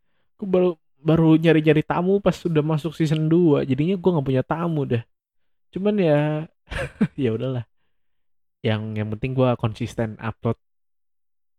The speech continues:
tiga, tiga kali seminggu. Iya, lumayan, lumayan, lumayan konsisten loh gua tiga kali seminggu loh. Meskipun sekarang kayak ha-, biasanya kan gua misalkan kalau main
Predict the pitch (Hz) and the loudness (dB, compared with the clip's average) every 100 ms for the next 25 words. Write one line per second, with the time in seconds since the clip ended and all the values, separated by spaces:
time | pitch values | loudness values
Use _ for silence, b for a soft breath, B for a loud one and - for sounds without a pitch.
0 | _ - 113 113 107 107 107 - 113 113 | _ -6 -2 0 0 0 -4 -8 -6 -4
1 | 110 110 104 123 110 107 - _ _ _ | -4 -4 -6 -10 -14 -12 -14 _ _ _
2 | _ _ _ _ _ 135 196 151 113 113 | _ _ _ _ _ -2 0 2 0 0
3 | 120 123 127 123 127 123 123 123 123 123 | -2 -4 -4 -2 0 0 -2 -2 -2 -4
4 | 131 - 185 196 139 107 110 - 104 104 | -6 -4 -4 -2 -2 -2 -2 -4 -6 -4
5 | 107 107 110 139 123 104 - _ _ _ | -6 -6 -10 -4 -4 -6 -14 _ _ _
6 | _ _ _ _ - 123 117 127 180 180 | _ _ _ _ -8 -4 -2 -2 -2 -4
7 | - 156 180 147 120 117 117 117 - - | -2 -4 -4 -4 -2 -2 -2 -4 -6 -16
8 | _ _ - - - 139 123 135 151 214 | _ _ -18 -16 -2 0 2 0 -2 -4
9 | 202 196 202 214 _ _ 127 135 127 - | -4 0 0 -2 _ _ -6 -4 -4 -4
10 | 185 180 - _ _ _ - 131 131 131 | -6 -6 -12 _ _ _ 0 2 4 2
11 | 131 131 127 123 123 | 0 -4 -4 -2 -2